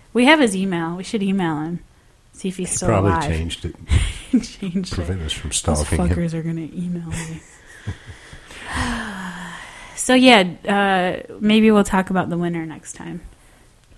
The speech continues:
Speaker 2: Yep.
Speaker 1: Or whatever.
Speaker 2: Yeah. Depends on who wins.
Speaker 1: Yeah.
Speaker 2: If UConn wins.
Speaker 1: I don't really care.
Speaker 2: No.
Speaker 1: If Butler wins, I don't really care about that either.
Speaker 2: No. But that would be nice.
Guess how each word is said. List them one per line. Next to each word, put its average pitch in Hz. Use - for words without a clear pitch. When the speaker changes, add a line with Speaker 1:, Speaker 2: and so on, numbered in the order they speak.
Speaker 2:
Yep. 110
Speaker 1:
Or 175
whatever. 160
Speaker 2:
Yeah. 78
Depends 147
on 120
who 95
wins. 82
Speaker 1:
Yeah. 175
Speaker 2:
If 123
UConn 92
wins. 85
Speaker 1:
I 185
don't 170
really 151
care. 143
Speaker 2:
No. 160
Speaker 1:
If 185
Butler 220
wins, 220
I 175
don't 156
really 151
care 170
about 165
that 156
either. 160
Speaker 2:
No. 80
But 104
that 87
would 73
be 76
nice. 73